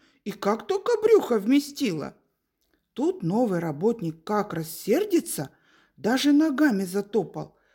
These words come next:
пшено по всей хате рассыпал, сало за окошко выкинул, сам кричит: «Вот те пшено, вот те сало, а скошенная гречиха, чтоб обратно на поле встала».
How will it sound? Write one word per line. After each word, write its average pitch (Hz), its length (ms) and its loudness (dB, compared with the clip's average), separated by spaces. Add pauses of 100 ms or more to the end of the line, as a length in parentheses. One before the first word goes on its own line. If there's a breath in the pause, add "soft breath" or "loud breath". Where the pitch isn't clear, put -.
(220)
пшено 240 440 2
по 180 160 -6
всей 208 220 0
хате 202 400 -2
рассыпал, 165 760 -4 (300 soft breath)
сало 214 480 2
за 190 220 0
окошко 175 500 -2
выкинул, 175 680 -2 (200 soft breath)
сам 233 320 0
кричит: - 480 -6 (260 soft breath)
«Вот 294 380 2
те 170 120 -4
пшено, 226 720 0
вот 302 320 -4
те 214 100 2
сало, 165 460 -4 (220 soft breath)
а 196 120 -4
скошенная 240 640 2
гречиха, 240 640 -2 (160 soft breath)
чтоб 302 340 -6
обратно 330 540 2
на 214 160 2
поле 190 360 0
встала». 175 640 -2